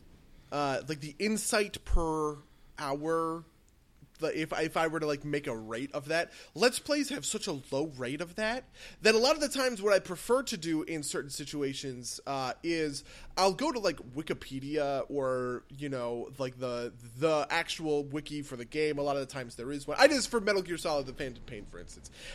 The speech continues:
And I'll read the entire plot summary. And then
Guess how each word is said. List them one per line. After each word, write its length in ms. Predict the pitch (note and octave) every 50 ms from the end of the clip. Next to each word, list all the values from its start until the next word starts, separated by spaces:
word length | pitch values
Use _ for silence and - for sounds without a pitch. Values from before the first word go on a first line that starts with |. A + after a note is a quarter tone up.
| - -
And 100 | F#3 G3
I'll 100 | G3 F#3
read 260 | F3 F#3 A3+ A#3+ B3
the 140 | G3 G3+ G3
entire 400 | F#3 D#3+ C3 - - A3 A#3 A#3+
plot 320 | F#3+ - - D#3+ C#3 - -
summary. 420 | - B2+ G2+ F#2 F#2 C#2 D2 B1+ - - - - - - - - - - - - - - - - - -
And 140 | D#3 E3+ F3+
then 220 | G3+ G3 F#3+ F#3